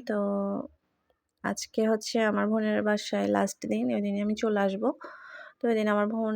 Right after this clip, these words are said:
রান্না করতেছে আর কি, আলুগুলো প্রথমে ভেজে নিচ্ছে, গরুর মাংস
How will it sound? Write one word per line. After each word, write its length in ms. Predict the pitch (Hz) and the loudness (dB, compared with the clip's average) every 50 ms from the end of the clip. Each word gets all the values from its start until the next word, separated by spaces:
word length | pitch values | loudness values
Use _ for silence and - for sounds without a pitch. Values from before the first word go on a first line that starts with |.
| 214 214 214 214 | 0 0 2 2
রান্না 240 | 208 196 190 190 196 | 2 2 2 0 0
করতেছে 320 | 190 208 - - 214 - - 208 | -2 -2 -2 -4 -4 -2 -2 -2
আর 60 | 196 - | -2 0
কি, 60 | - | 2
আলুগুলো 360 | 202 196 190 190 190 202 208 208 208 | 2 4 4 4 4 4 2 2 2
প্রথমে 260 | 214 208 214 214 208 208 | 0 0 0 -2 -2 0
ভেজে 320 | 208 214 214 208 208 202 | 0 2 0 0 0 0
নিচ্ছে, 380 | 202 196 202 202 - - - 208 214 226 240 247 240 214 202 202 190 190 - - 190 196 | -2 -2 -4 -4 -4 -2 0 0 2 2 2 2 0 0 0 -2 -4 -4 -4 -4 -4 0
গরুর 200 | - 208 196 196 190 | 2 2 2 2 2
মাংস 160 | 185 185 185 | 0 -2 -2